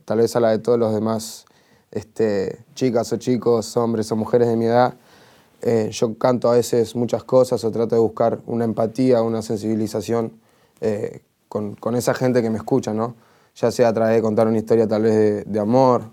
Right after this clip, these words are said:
o contar cómo me siento, qué cosas me, me hacen mal, cuáles me hacen bien. Eh, y creo que,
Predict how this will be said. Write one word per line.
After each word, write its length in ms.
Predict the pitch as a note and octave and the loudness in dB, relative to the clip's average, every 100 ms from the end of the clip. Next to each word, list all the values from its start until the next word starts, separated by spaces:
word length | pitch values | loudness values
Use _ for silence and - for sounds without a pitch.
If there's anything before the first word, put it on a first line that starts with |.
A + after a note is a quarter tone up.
| _ | _
o 420 | G#2 G2+ G2 G2+ - | -4 -2 -2 -8 -8
contar 340 | G#2 G#2 A#2 | -8 0 0
cómo 220 | G#2+ A#2 A2 | 0 -2 0
me 120 | G#2+ | -2
siento, 560 | - B2 A#2 A2 G#2+ A2 - _ | 0 0 2 2 0 -4 -20 _
qué 140 | - G#2+ | -6 0
cosas 340 | A2+ G#2 G#2 | 0 0 -2
me, 220 | G#2 G2+ | -2 -4
me 80 | A2+ | -4
hacen 240 | G#2+ - G#2+ | -6 -4 -2
mal, 240 | A2+ A2 | 0 0
cuáles 180 | A2 G#2 | 0 0
me 80 | G#2+ | -2
hacen 240 | G2 G2+ | -4 -2
bien. 320 | A2 A2+ G#2+ - _ _ _ _ _ | 0 0 -4 -12 _ _ _ _ _
Eh, 540 | - G#2+ G2+ G2+ - _ _ _ _ _ _ | -2 -2 -2 -6 -10 _ _ _ _ _ _
y 100 | - | -4
creo 240 | G#2 B2+ A#2 | 2 4 4
que, 580 | A2 G#2+ F#2+ F2 - | 4 2 2 -2 -8